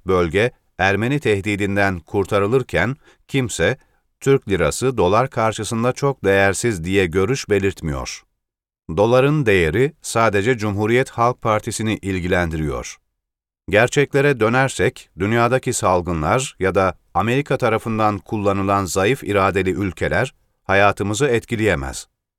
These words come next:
Bunu iki sene süren salgın sırasında bir kez daha gördük. Bu dönemde yasaklara rağmen Türkiye ekonomik açıdan büyüdü ve şimdi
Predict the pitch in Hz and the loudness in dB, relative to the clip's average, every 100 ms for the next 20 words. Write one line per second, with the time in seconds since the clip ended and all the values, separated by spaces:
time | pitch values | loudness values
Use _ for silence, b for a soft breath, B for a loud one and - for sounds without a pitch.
0 | _ _ _ 80 104 123 147 147 _ _ | _ _ _ -4 -2 2 0 -2 _ _
1 | 117 - 147 131 117 113 113 107 104 - | -8 -4 0 0 0 -2 0 0 0 0
2 | 95 95 113 131 117 92 - 98 135 131 | 2 2 0 -4 -2 -2 -2 -2 -2 -2
3 | 131 113 90 87 98 80 85 69 67 - | -2 0 0 0 0 2 0 -2 -6 -16
4 | _ _ _ _ _ _ _ _ 82 135 | _ _ _ _ _ _ _ _ -2 2
5 | 143 131 104 87 113 104 110 107 110 113 | 2 2 0 0 2 2 2 0 0 2
6 | 135 101 76 95 135 - 147 - 87 92 | 4 2 2 -2 -4 -2 -2 -2 -2 0
7 | 120 _ _ _ 110 - 110 120 139 110 | -2 _ _ _ -4 -2 0 0 0 0
8 | 113 104 98 85 95 92 76 101 135 b | 0 0 0 -2 -2 0 0 0 -2 b
9 | b 107 - 107 85 110 | b -2 0 -2 0 -2